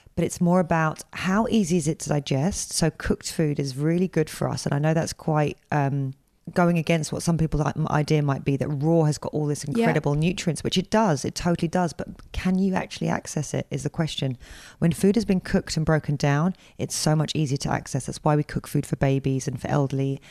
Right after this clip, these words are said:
Speaker 1: and for people who are sick. If you're stressed,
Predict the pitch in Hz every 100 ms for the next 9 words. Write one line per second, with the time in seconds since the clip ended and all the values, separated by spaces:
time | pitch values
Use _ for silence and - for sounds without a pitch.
0 | - 139 139 - 127 127 - 143 143 139
1 | 135 - 143 - - - - - _ -
2 | 147 151 175 - - 156 160 - -